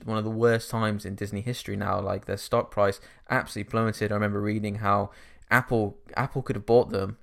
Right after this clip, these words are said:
if they wanted. Like, Apple, their, their stock price dropped that much that if Apple wanted to get into that industry and buy them, they could have had a hostile takeover. Like, that's ridiculous. Like, Disney found himself in such a bad situation, and as a company,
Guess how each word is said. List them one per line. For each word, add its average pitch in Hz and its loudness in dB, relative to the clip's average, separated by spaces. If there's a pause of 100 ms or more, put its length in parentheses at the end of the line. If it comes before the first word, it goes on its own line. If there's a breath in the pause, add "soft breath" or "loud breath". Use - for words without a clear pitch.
if 110 -8
they 98 -2
wanted. 98 -4
Like, 95 0
Apple, 110 0
their, 95 -2
their 98 -2
stock - -4
price 107 -2
dropped 101 -2
that 113 0
much 117 2
that - -4
if - -4
Apple 101 -4 (300 soft breath)
wanted 113 0
to - -6
get 92 0
into 98 -2
that 82 -2
industry 110 -2
and 98 -6
buy 107 8
them, 101 -2 (300 soft breath)
they 104 -2
could 113 -2
have 107 2
had 110 4
a - -8
hostile 98 0
takeover. 101 0
Like, 101 4 (340 soft breath)
that's - -8
ridiculous. 104 0
Like, 101 2
Disney 110 -2
found 104 0
himself 101 -2
in 101 -8
such - -4
a 110 -6
bad 104 -2
situation, 104 -2 (500 soft breath)
and 101 -4
as 113 -2
a 113 0
company, 107 -2